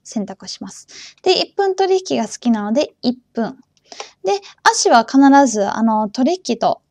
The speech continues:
極力合わせるようにしてください。なので、一分取引であれば、一分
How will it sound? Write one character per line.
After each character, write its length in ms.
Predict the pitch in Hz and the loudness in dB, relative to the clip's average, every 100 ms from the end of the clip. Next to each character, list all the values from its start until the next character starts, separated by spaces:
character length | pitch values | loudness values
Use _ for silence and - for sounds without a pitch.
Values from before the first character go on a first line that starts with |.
| - - | -20 -4
極 260 | 269 269 | -2 0
力 260 | 247 240 - | 0 2 2
合 60 | |
わ 140 | 240 269 | 2 2
せ 140 | 277 | 2
る 100 | 254 | 4
よ 160 | 254 240 | 4 2
う 40 | 196 | 0
に 240 | 180 - _ _ - | -6 -12 _ _ -12
し 80 | |
て 120 | - 226 | -6 -4
く 100 | 196 | -4
だ 120 | 196 | -6
さ 160 | 214 | -4
い。 80 | 202 - _ | -6 -8 _
な 80 | 370 | -2
の 100 | 370 | 0
で、 140 | 339 320 - - | 0 -4 -8 -8
一 100 | 277 | -4
分 240 | - 302 | 0 0
取 260 | 277 320 320 | 0 -2 -2
引 120 | 302 | -4
で 100 | 277 | 0
あ 80 | 277 | 0
れ 120 | 302 | 0
ば、 200 | 339 392 - | 0 -2 -6
一 120 | - _ | -12 _
分 240 | 240 254 | 0 0